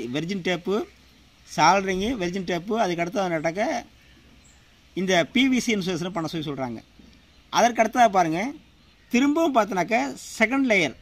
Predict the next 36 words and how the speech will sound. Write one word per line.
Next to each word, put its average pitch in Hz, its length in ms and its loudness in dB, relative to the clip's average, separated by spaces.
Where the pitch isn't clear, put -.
அதே 202 120 4
வெர்ஜின் 196 300 -2
டேப்பை 180 260 0
செகண்ட் 214 300 -2
லேயர் 196 200 2
அடிக்க 165 180 -4
சொல்லி 156 180 -4
சொல்றாங்க. 131 300 -4
செகண்ட் 226 200 4
லேயர் 202 140 4
அடிச்சுட்டு 175 300 0
அதுக்கப்புறம் 254 480 0
ஃபிஃப்த் - 260 -6
ஸ்டெப்பாக 226 280 0
பார்த்தீங்க 180 240 -4
சொன்னாக்க 165 260 -4
மறுபடியும் 208 340 2
இன்சுலேஷன் 175 360 -4
டேப்பு. 131 220 -6
இந்த 180 120 2
அஞ்சு 233 260 0
ஸ்டெப் - 220 -2
சொல்றாங்க 185 340 0
பாருங்க. 135 220 -4
நாமெல்லாம் 214 380 0
பார்த்தீங்க 196 260 -2
சொன்னா 214 220 -4
நார்மலா 202 300 2
ஒரு 180 160 2
ட்ரிப் 214 220 0
வாட்டர் 202 320 4
டேப்பு, 196 220 -2
அதுக்கப்புறம் 202 360 2
பார்த்தீங்க 185 280 -2
சொன்னாக்க 180 400 -2
நம்ம 180 120 -2